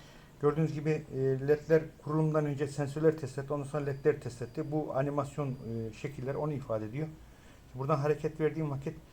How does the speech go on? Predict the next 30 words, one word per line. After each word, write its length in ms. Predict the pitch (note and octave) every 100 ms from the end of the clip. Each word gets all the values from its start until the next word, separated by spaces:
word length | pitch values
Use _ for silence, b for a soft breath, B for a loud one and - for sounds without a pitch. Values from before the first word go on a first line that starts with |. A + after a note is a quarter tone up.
| B B -
birinci 360 | D3 D3+ D#3
basamak, 480 | C#3+ C3 C3+ D#3+ -
birinci 440 | C#3+ D3 D3 D3 D3
basamağın, 440 | C3 - D3 D3 C#3 B B B B B -
e, 60 | A#2+
süpürgelik 440 | - D3 C#3+ D3
hizasına 460 | - D3+ C3+ D3 C3
bağlanması 440 | B2 A#2+ A#2+ A2+
gerekiyor. 420 | A#2 A#2 A2+ D#3 D#3+ - - - B B B B - - C3
E, 240 | B2+ C3
bir 60 | C#3
de 60 |
arkadaşlar 480 | D#3 D#3+ D#3 - D#3+
sensörlerimizin 760 | D#3 C#3+ C#3+ D#3 D#3 D3+ D3+ D#3+
içinde 280 | - D#3
bakın 260 | D3 C3+ D3
böyle 200 | C#3+ C#3+
basitçe 360 | C#3+ - D#3 C#3
çıkan 320 | - D3+ D3
bir 80 | C3
kapak 340 | - D#3+ -
var. 120 | C#3 C#3
Bu 100 | C#3+
kapağın 320 | D#3 D3 D3
içinden 440 | C#3+ C#3+ D3+ D3+ C#3 C3 - - - -
yön, 240 | C#3 D3+ E3
açı 360 | - C3 -
yön 240 | D3+ D3+ C#3
daraltıcı 500 | C#3 C#3 C3+ B2+ B2
var. 160 | C3